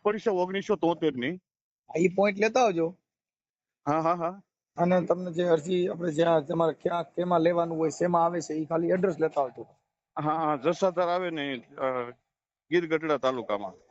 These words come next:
Speaker 2: ગીર ગઢડા તાલુકામાં. અને જંગલ વિસ્તારમાં ફોરેસ્ટ, ફોરેસ્ટમાં આવે?
Speaker 1: હા, ઈ ફોરેસ્ટમાં આવે.
Speaker 2: ના આવે. જે લાયસન્સ લેવાનું ઈ ફોરેસ્ટમાંથી લેવાનું?
Speaker 1: હા, ઈ, ઈ,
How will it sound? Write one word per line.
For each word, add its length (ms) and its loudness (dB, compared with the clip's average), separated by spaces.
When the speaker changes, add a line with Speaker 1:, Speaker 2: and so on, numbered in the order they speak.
Speaker 2:
ગીર 140 4
ગઢડા 220 -2
તાલુકામાં. 560 -4
અને 120 -20
જંગલ 260 0
વિસ્તારમાં 460 -10
ફોરેસ્ટ, 420 -14
ફોરેસ્ટમાં 440 0
આવે? 200 0
Speaker 1:
હા, 320 0
ઈ 140 -2
ફોરેસ્ટમાં 560 -2
આવે. 220 -2
Speaker 2:
ના 100 2
આવે. 320 0
જે 180 2
લાયસન્સ 340 2
લેવાનું 340 0
ઈ 40 -6
ફોરેસ્ટમાંથી 580 2
લેવાનું? 440 0
Speaker 1:
હા, 160 0
ઈ, 160 -2
ઈ, 280 0